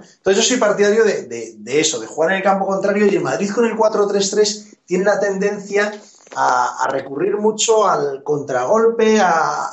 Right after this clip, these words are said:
a no tener el control del partido de la misma manera.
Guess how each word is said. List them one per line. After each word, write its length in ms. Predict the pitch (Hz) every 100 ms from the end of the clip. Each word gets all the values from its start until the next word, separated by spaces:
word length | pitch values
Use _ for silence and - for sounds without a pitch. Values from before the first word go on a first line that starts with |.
| -
a 120 | 139
no 220 | 156 196 196
tener 240 | 214 208
el 80 | 190
control 400 | 196 185 190 196
del 140 | 185
partido 280 | 185 175 202
de 80 | 180
la 60 |
misma 240 | 170 - 190
manera. 400 | - 143 -